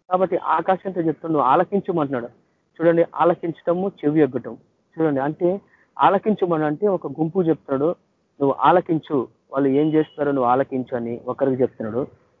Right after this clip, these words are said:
భూమికి ఏం చెప్తున్నాడంటే, "నువ్వు చెవి ఎగ్గు, విను నువ్వు."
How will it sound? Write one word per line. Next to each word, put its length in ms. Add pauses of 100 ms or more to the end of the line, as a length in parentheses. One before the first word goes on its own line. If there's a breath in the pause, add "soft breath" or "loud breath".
(140)
భూమికి 400
ఏం 140
చెప్తున్నాడంటే, 460
"నువ్వు 320
చెవి 140
ఎగ్గు, 320 (240)
విను 240
నువ్వు." 360